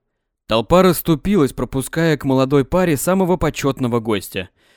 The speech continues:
Мариса сразу узнала короля по золотому обручу,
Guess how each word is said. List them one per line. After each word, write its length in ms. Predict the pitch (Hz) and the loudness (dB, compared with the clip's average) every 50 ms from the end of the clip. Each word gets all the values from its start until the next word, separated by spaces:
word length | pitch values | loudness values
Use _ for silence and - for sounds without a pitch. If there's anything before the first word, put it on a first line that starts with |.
| _ _ - | _ _ -4
Мариса 420 | 113 135 180 208 196 139 175 175 | -2 0 0 0 0 0 -2 -2
сразу 340 | - 190 190 208 165 120 117 | -2 -2 0 0 0 -2 -4
узнала 400 | 107 107 107 127 123 120 120 117 | -6 -4 0 0 2 2 0 0
короля 340 | - 127 120 123 139 160 147 | -2 -2 -2 0 0 -2 -2
по 140 | - 127 117 | -2 -4 -4
золотому 520 | 127 139 156 165 - 208 190 160 156 - - | -2 -2 -2 0 0 0 0 0 0 0 0
обручу, 580 | 139 131 123 113 104 101 - - - 92 92 | 0 0 0 -2 -4 -6 -6 -8 -10 -10 -10